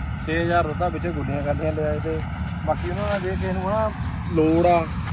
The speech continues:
ਤਾਂ ਬਾਈ ਉਹ ਲਿਆ ਸਕਦਾ ਉਹਨਾਂ ਦੇ। ਬਾਕੀ ਹੋਰ ਵੀ ਕਿਤੇ ਪਤਾ ਕਰ ਲਿਓ। ਇਹ ਟਾਟਾ ਚਾਰ ਸੌ ਸੱਤ ਨੂੰ ਰਿਮ ਪੈਂਦੇ ਆ ਇਹ। ਆਪਣੇ ਇਹ ਟਾਟਾ ਚਾਰ ਸੌ ਸੱਤ ਆ ਨਾ, ਉਹਨੂੰ ਪੈਂਦੇ ਆ, ਉਹ ਰਿਮ ਕਹਿ ਕੇ ਲੈ,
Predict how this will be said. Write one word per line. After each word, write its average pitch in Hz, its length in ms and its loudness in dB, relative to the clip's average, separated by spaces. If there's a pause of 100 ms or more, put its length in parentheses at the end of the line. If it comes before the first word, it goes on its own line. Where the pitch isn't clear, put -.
(120)
ਤਾਂ 156 100 -2
ਬਾਈ 180 220 0
ਉਹ 208 120 2
ਲਿਆ 147 320 -2
ਸਕਦਾ 170 440 -2 (460)
ਉਹਨਾਂ 196 200 -2
ਦੇ। 196 240 0 (400)
ਬਾਕੀ 165 340 -2
ਹੋਰ 202 180 -2
ਵੀ 240 100 -4
ਕਿਤੇ 220 180 -2
ਪਤਾ 202 260 -2
ਕਰ 202 200 -2
ਲਿਓ। 220 300 -2 (260)
ਇਹ 226 380 4 (140)
ਟਾਟਾ 202 280 2
ਚਾਰ 196 280 2
ਸੌ 214 160 -2
ਸੱਤ 185 280 0
ਨੂੰ - 160 -2
ਰਿਮ 196 200 -2
ਪੈਂਦੇ 131 340 -2
ਆ 127 40 -4
ਇਹ। 123 200 -4 (500)
ਆਪਣੇ 165 260 -2
ਇਹ 160 160 -2
ਟਾਟਾ 170 280 0
ਚਾਰ 170 200 -2
ਸੌ 175 120 -6
ਸੱਤ 165 240 -2
ਆ 180 60 -2
ਨਾ, 208 80 0 (880)
ਉਹਨੂੰ 226 600 -4
ਪੈਂਦੇ 185 280 -4
ਆ, 196 40 -4 (100)
ਉਹ 233 180 -2
ਰਿਮ 226 140 -2
ਕਹਿ 208 220 -2
ਕੇ 240 80 -4
ਲੈ, - 160 -4